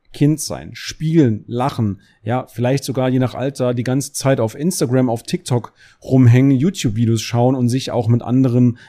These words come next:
austauschen, mit anderen schreiben. Und sie machen Entspannungsübungen, wenn überhaupt, machen sie die nur mit Widerstand, beziehungsweise machen es nur, um euch Eltern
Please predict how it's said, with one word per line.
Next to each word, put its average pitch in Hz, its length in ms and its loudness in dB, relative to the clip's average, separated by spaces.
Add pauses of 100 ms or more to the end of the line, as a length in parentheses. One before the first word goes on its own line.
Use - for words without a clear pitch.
(160)
austauschen, 131 640 -2
mit 123 80 0
anderen 123 640 0 (240)
schreiben. 113 600 -2
Und 117 300 -4 (260)
sie - 180 -2
machen 151 400 2
Entspannungsübungen, 135 1120 0
wenn 147 120 2
überhaupt, 139 720 2
machen 131 300 0
sie 123 180 0
die 127 140 -2
nur 147 140 4
mit 110 260 2
Widerstand, 127 720 0 (320)
beziehungsweise 127 920 2
machen 131 280 4
es 113 180 -2
nur, 143 440 4
um 123 240 2
euch 123 420 -2
Eltern 131 520 0